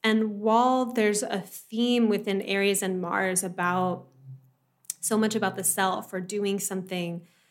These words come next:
you know, having courage, it's very individualistic. Chiron often relates to the hero's journey, the part where we attract a guide or teacher. And so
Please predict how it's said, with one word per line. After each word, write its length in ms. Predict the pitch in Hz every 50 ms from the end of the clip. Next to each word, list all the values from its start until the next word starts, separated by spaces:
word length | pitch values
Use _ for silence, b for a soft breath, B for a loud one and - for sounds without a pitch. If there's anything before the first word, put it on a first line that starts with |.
| b b b
you 60 | 196
know, 60 | 196
having 320 | 175 175 202 196 196 190 190
courage, 540 | 190 - - 208 202 196 190 185 175 170
it's 140 | 175 170 -
very 300 | - - 196 190 190 202 208
individualistic. 1080 | 202 190 185 185 185 180 - 185 180 175 180 185 - - - 262 269 294 277 - - - b b b b b b b - - -
Chiron 580 | - 220 226 240 240 247 233 220 208 202 202 196 -
often 340 | 190 190 180 185 - 208 202
relates 540 | 196 190 180 180 175 175 180 180 - - - - - -
to 500 | 190 175 175 175 170 165 170 170 - - -
the 100 | 185 190
hero's 480 | 180 - - 180 180 180 185 185 180
journey, 600 | 185 - 185 175 175 180 185 190 190 190 185 - 226
the 120 | 196 180 180
part 420 | 185 - - 185 185 185 - -
where 500 | 180 185 175 180 180 180 180 180 180 180 B B B B B
we 120 | 208 190
attract 420 | 185 185 - - 190 180 185 180 -
a 60 | 185
guide 320 | 175 180 170 175 175 175
or 60 | 175
teacher. 540 | 170 170 - 175 165 170 - - 233 269 311
And 220 | 311 226 190 185 185
so 580 | - - 180 175 175 175 175 170 170 175 175